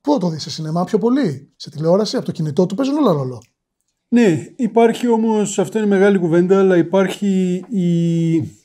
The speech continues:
Speaker 2: ο ανταγωνισμός από άλλα μέσα. Δηλαδή, ο χαμηλότερος κοινός παρονομαστής στο...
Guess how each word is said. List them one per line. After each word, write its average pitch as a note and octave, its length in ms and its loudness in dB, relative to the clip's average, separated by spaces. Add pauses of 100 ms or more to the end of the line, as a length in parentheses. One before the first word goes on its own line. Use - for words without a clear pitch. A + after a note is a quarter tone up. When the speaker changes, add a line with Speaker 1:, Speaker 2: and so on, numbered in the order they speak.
(160)
Speaker 2:
ο F3+ 60 2
ανταγωνισμός D#3+ 840 2
από F#3 240 0
άλλα F3+ 180 4
μέσα. E3+ 440 0
Δηλαδή, C#3 600 0
ο E3+ 140 0
χαμηλότερος E3 600 0
κοινός E3 260 -2
παρονομαστής E3 960 -2
στο... - 440 -6